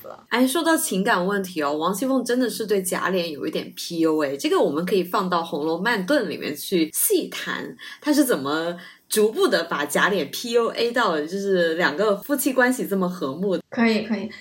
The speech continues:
Speaker 1: 贾琏和王熙凤的这个感情，其实中间的层次非常多，他们也有一点点现代夫妻的这种影子。因为不管贾琏如何看待男女关系，但其实凤姐似乎对于一夫一妻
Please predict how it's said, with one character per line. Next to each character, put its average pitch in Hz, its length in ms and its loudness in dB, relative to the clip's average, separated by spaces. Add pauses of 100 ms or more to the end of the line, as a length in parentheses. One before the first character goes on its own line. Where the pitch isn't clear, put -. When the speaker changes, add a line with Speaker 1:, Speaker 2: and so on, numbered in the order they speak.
Speaker 1:
贾 240 240 4
琏 294 200 2
和 226 240 0
王 220 160 4
熙 240 140 -2
凤 381 260 -2
的 285 80 -2
这 285 140 -4
个 269 160 2
感 214 240 0
情， 214 360 0
其 240 160 -2
实 294 140 -6
中 320 180 -10
间 349 140 2
的 311 100 0
层 233 280 -2
次 311 160 -4
非 359 200 0
常 220 240 -2
多， 214 260 4
他 349 180 -4
们 370 120 -4
也 - 180 0
有 247 180 0
一 240 80 -2
点 233 240 -2
点 285 220 2 (380)
现 294 340 0
代 254 160 2
夫 240 180 -4
妻 240 200 -6
的 214 100 2
这 220 100 -2
种 220 160 0
影 190 220 -4
子。 180 160 -6
因 254 100 0
为 311 80 0 (340)
不 381 120 2
管 220 220 0
贾 214 260 2
琏 254 340 -2
如 220 200 0
何 233 160 -2
看 240 200 -2
待 214 120 2
男 - 180 -2
女 196 100 -2
关 214 240 2
系， 220 80 2
但 285 120 0
其 330 120 -2
实 349 80 4 (120)
凤 370 180 2
姐 226 180 0
似 285 200 -4
乎 302 100 -6
对 302 260 0
于 233 80 2
一 277 120 -4
夫 294 200 -10
一 285 140 -4
妻 277 480 -4